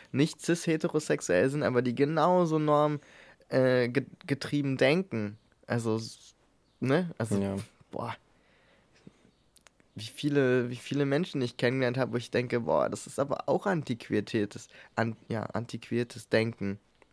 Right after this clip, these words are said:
Speaker 2: Ja,
Speaker 1: Weißt du?
Speaker 2: ja, ja.
Speaker 1: Nur halt, nur halt in, in schwul <laughs> zum Beispiel.
Speaker 2: <laughs>
Speaker 1: Oder in lesbisch oder in, äh, f-, in femini-,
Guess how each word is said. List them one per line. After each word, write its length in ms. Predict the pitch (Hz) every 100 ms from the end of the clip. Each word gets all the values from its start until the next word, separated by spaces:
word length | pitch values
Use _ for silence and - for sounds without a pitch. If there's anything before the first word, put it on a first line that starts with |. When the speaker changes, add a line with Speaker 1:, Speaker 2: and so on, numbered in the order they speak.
| -
Speaker 2:
Ja, 180 | - -
Speaker 1:
Weißt 260 | 101 -
du? 20 |
Speaker 2:
ja, 80 | 143
ja. 140 | 143 101 - -
Speaker 1:
Nur 240 | 143 143
halt, 380 | 143 135 135 - _ _ _ _ _ _ _ _ _ -
nur 220 | - 131 147
halt 160 | 131
in, 240 | - 123 - -
in 260 | 147 156
schwul 540 | - - 127 170 123 117 - - -
<laughs> 380 | - - - -
zum 220 | - 135
Beispiel. 520 | 120 101 - - 98 -
Speaker 2:
<laughs> 40 |
Speaker 1:
Oder 320 | 117 123 -
in 320 | 147 165 156 - _
lesbisch 560 | - 123 147 - 110 -
oder 300 | 113 117 -
in, 280 | 135 147 139 _ _ _ -
äh, 320 | 120 123 123
f-, 460 | 120 - - - -
in 320 | - 131 127 - - -
femini-, 460 | 143 139 143 143